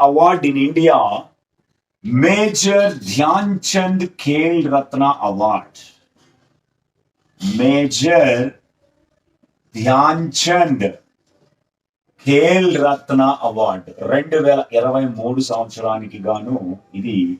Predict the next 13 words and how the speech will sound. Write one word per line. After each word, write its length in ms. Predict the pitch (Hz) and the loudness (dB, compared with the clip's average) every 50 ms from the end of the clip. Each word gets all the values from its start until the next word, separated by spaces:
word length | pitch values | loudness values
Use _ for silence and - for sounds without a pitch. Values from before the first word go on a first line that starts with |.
| - | -4
ఎవరికి 280 | - - - - - 110 | -4 -4 -4 -4 -8 -14
ఇచ్చారు 400 | 95 - 113 110 110 110 110 107 | -12 -6 -2 -2 -2 -2 -2 -4
ఏమిటన్నది 520 | 104 104 104 104 107 107 107 110 117 135 - 135 | -4 -6 -6 -6 -6 -6 -6 -8 -12 -12 -8 -8
చూద్దాం. 280 | 127 - - 113 95 - _ _ _ _ _ _ _ _ _ _ _ _ | -6 -4 -2 -4 -4 -4 _ _ _ _ _ _ _ _ _ _ _ _
మేజర్ 640 | 113 127 143 175 208 214 202 - 202 208 208 170 135 | 0 2 4 4 4 4 2 2 2 2 0 0 -4
ధ్యాన్ 360 | 110 113 131 143 170 180 180 - - | -4 -2 0 0 2 0 -2 -2 0
చంద్ 280 | 180 170 165 165 160 | 0 0 0 -2 -6
ఖేల్ 520 | - - - 131 131 143 160 165 165 151 - | -10 -8 -4 0 2 2 4 2 2 0 -2
రత్న 340 | - - - - 127 135 | -2 -2 -4 -4 -4 -4
అవార్డు, 680 | 135 - 101 110 104 95 101 101 101 98 92 - - - _ 127 | -4 -2 -2 -2 -4 0 0 0 0 0 -4 -8 -14 -12 _ -4
ఈ 220 | 135 175 214 226 | -2 0 4 4
అవార్డుని 840 | 202 - 156 123 123 120 117 110 117 113 120 143 151 120 95 92 92 - - _ _ _ _ _ _ _ _ _ _ _ _ 185 | 4 4 4 2 2 2 2 0 0 0 0 0 -2 -2 -4 -6 -10 -12 -16 _ _ _ _ _ _ _ _ _ _ _ _ -20
భారతదేశంలోనే 1300 | - - - - 170 214 220 226 190 220 214 - 165 165 160 - 175 170 165 151 143 139 139 135 143 151 | -8 0 2 4 4 6 6 4 4 4 0 0 0 0 0 -2 -4 -4 -2 -2 -2 0 0 0 -2 -2